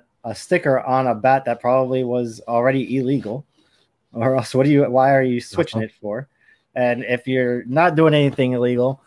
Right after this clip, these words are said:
Speaker 1: why are you suspending a player? So obviously something happened. I
Speaker 2: Yep.
Speaker 1: think Lovelady botched the whole thing when he spoke with Trace and said the things he said. He could have just no commented the whole thing or, and, and stepped around it, and nothing further would have come from it.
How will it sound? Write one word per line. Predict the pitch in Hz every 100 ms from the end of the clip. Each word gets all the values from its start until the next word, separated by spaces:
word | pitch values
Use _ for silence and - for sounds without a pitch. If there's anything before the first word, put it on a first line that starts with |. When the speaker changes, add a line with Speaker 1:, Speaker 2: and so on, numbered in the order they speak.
| _
Speaker 1:
why | - 135
are | 131
you | 131
suspending | 123 - 131 120
a | 104
player? | 127 101 98
So | 160
obviously | 226 214 175
something | 151 165 151 123
happened. | 113 101 101 98 _ _ _ - -
I | 113
Speaker 2:
Yep. | 123
Speaker 1:
think | 151 139
Lovelady | 131 151 170 170 160 147 117
botched | 139 143 -
the | 135
whole | 143 139
thing | - 131 127 127 143 _ _
when | 123
he | 123
spoke | - 135 139
with | 135
Trace | - 135 139 139 127
and | 117 113 _ _
said | _ - 160
the | 143
things | 139 139
he | 135
said. | 139 147
He | 143
could | 233
have | 240
just | 175 -
no | 151
commented | 147 135 123 117 113 120
the | 113
whole | 113 113
thing | 113 110 110 _ _ - 117
or, | 113 - -
and, | 117 110 - -
and | 127
stepped | - 156 143
around | 123 123 120 120
it, | 127 _ _ _ _ 120
and | 117 113 117
nothing | 143 147 139
further | 143 135 127
would | 127
have | 120
come | 143 135
from | 110 110
it. | 113